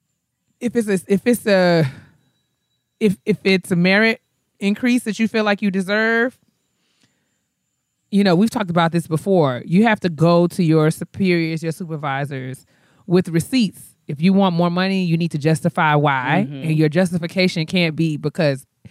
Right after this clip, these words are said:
Speaker 1: he or she is getting more and doing less. It's got to be, "These are the things that I bring to the table. These are the reasons why I feel I need to be compensated in this way. Um, and here is the proof, you know, the evidence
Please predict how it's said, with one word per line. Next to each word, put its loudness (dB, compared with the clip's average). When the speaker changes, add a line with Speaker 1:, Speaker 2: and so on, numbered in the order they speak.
Speaker 1:
he 0
or 2
she 0
is 2
getting -4
more -8
and 0
doing -6
less. -8
It's -12
got -6
to -10
be, -4
"These 2
are 4
the -2
things 0
that -8
I 2
bring 0
to -4
the -8
table. -6
These -2
are 2
the -4
reasons 0
why 0
I -2
feel 0
I -2
need -6
to -14
be -12
compensated -8
in -6
this -8
way. -6
Um, -2
and 0
here 2
is 2
the -4
proof, 0
you 0
know, -6
the -14
evidence -4